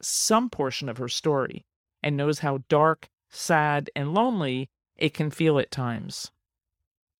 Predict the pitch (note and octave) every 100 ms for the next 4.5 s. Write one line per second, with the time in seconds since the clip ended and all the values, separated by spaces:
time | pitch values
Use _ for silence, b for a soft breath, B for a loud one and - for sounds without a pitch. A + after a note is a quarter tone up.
0 | - D#3 - G#3 - E3 F#3 A3 - D#3
1 | C#3+ D3 - D3+ C#3+ C3 B2+ B2+ B2+ -
2 | B B B - A#3+ D4+ C4+ F#3+ D#3 -
3 | D3+ F#3+ - A#3 A3+ G#3+ A3+ A3 A3 G#3+
4 | A3+ A3+ - - D#3